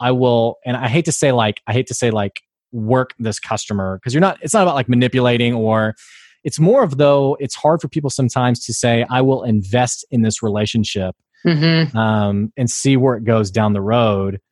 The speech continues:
Speaker 1: Uh, in fact, it feels like a lot of people, if they can't make the sale right there, I mean, they will, they'll move on. I mean, they'll, they'll kick the relationship onto the curb.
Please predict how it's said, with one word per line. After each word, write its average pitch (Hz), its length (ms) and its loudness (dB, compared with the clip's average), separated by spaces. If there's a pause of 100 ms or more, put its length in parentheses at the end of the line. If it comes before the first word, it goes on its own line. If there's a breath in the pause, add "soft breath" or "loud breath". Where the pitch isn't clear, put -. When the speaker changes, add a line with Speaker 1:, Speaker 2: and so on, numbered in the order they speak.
(480)
Speaker 1:
Uh, 104 200 -4
in 113 100 -4
fact, 135 240 -2
it 127 80 -8
feels 131 160 2
like 123 80 0
a 110 60 0
lot 131 180 2
of 151 60 -6
people, 123 200 0
if 107 60 -4
they 113 80 -4
can't 123 240 -6
make 123 140 -6
the 113 80 -6
sale 117 260 -2
right 107 280 -4
there, 110 640 0 (160)
I - 20 -8
mean, 110 140 0
they 110 100 2
will, 101 360 0 (360)
they'll 113 120 0
move 110 160 2
on. 104 260 2
I 90 40 -4
mean, 95 120 0
they'll, 98 240 -2 (240)
they'll 101 180 -14
kick - 180 -4
the 120 80 0
relationship 113 380 0
onto 107 260 -4
the - 60 -12
curb. 156 420 2